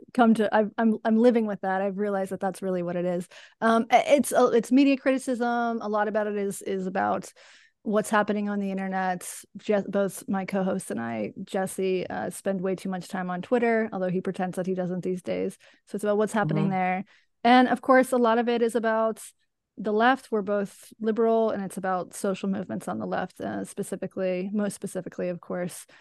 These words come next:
Speaker 1: uh, what's happening in the gender wars. Although we do try to
Speaker 2: Mm.
Speaker 1: avoid talking about the gender wars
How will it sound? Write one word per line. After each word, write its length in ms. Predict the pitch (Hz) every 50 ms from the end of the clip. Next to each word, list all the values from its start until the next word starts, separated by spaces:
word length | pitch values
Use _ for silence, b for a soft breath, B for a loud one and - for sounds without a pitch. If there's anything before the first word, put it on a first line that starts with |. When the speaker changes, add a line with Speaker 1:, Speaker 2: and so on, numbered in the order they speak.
| b b b b _ -
Speaker 1:
uh, 120 | 196 196 196
what's 180 | 196 202 196
happening 380 | - 202 190 190 - 202 202 202
in 80 | 202 202
the 80 | 202 190
gender 320 | - 202 214 220 196 180
wars. 400 | 180 175 170 170 190 - - - - _ _ - - _ _ _ _ -
Although 200 | 240 247 247 247
we 100 | 269 233
do 100 | 262 269
try 240 | 202 214 220 214
to 80 | 202 202
Speaker 2:
Mm. 80 | 196 196
Speaker 1:
avoid 280 | 170 180 185 180 180
talking 340 | - 190 190 180 - 190 190
about 200 | 185 180 175 170
the 80 | - 180
gender 260 | 175 175 175 170 175
wars 240 | 175 175 180 170